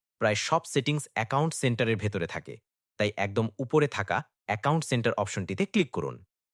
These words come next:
অ্যাকাউন্ট সেন্টারের ভেতরে অ্যাকাউন্ট সেকশনে আপনি Password and Security নামের একটি অপশন দেখতে পাবেন, এটিতে ক্লিক করুন। এই পেজে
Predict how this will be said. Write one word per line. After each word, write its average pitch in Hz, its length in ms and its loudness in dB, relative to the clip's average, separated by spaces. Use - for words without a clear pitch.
অ্যাকাউন্ট 196 420 2
সেন্টারের 160 420 2
ভেতরে 110 460 0
অ্যাকাউন্ট 185 420 2
সেকশনে 113 520 0
আপনি 107 260 0
Password 123 600 2
and 110 100 0
Security 135 420 -2
নামের 117 340 2
একটি 135 260 -2
অপশন 151 340 2
দেখতে 90 240 0
পাবেন, 71 260 -2
এটিতে 95 320 0
ক্লিক 101 280 -2
করুন। 67 280 -6
এই 196 200 6
পেজে 151 440 4